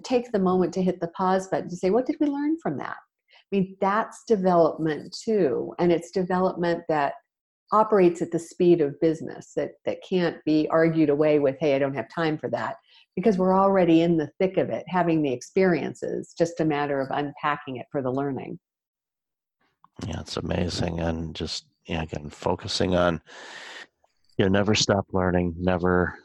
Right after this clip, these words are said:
Speaker 2: never stop developing your, your leaders and your teams. And it, it makes such a huge difference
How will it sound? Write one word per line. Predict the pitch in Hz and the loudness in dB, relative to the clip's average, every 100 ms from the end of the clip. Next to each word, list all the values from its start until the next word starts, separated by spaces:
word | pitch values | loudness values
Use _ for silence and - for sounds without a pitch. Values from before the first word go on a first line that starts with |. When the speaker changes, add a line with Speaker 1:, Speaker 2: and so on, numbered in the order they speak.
| _ | _
Speaker 2:
never | 95 85 87 | -2 0 -2
stop | - - 92 87 - _ | -2 0 0 0 -2 _
developing | 90 85 85 85 82 92 87 | -6 0 0 0 0 -2 -2
your, | 85 80 80 - | 0 0 0 -4
your | 82 80 | -6 -2
leaders | 85 80 85 82 87 | 0 2 0 0 -2
and | 80 | -2
your | 78 76 | -4 -4
teams. | - 87 80 76 76 - | -2 -2 -2 -6 -6 -4
And | 76 76 - | -4 -4 -6
it, | 73 - | -8 -6
it | 80 73 | -8 -6
makes | 80 78 - | -6 -6 -6
such | 78 | -6
a | 82 - | -10 -6
huge | 82 78 - | -6 -6 -4
difference | 76 - 78 67 | -4 -2 -6 -6